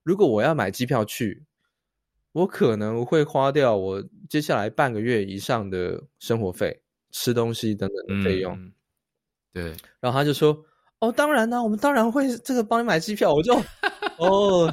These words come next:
Speaker 1: 真是感谢主，真的。”然后
Speaker 2: <laughs> 感
Speaker 1: 是不是就，就好了嘛，对不对？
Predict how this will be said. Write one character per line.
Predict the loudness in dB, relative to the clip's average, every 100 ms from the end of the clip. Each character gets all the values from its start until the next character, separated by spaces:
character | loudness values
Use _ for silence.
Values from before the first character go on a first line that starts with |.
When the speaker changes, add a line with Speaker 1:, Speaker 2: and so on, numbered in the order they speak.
| -2
Speaker 1:
真 | -2 -2
是 | -2 -4 -4 -6 -6 0
感 | 0 0
谢 | 0 2 2
主， | 2 0 0 2
真 | 0 0 0
的。” | 0 2 0 -2 -8 -6 -6 -8 -4
然 | 0
后 | 2 2 0 -4 -10
Speaker 2:
<laughs> | -16 -14 -14 -6
感 | -6 -4 -8 -14 -16 -12
Speaker 1:
是 | 0 2
不 |
是 | 2 0
就， | 0 2 2 0
就 | -4
好 | -2 -4
了 | -6
嘛， | -10 -10
对 | -10
不 |
对？ | -8 -8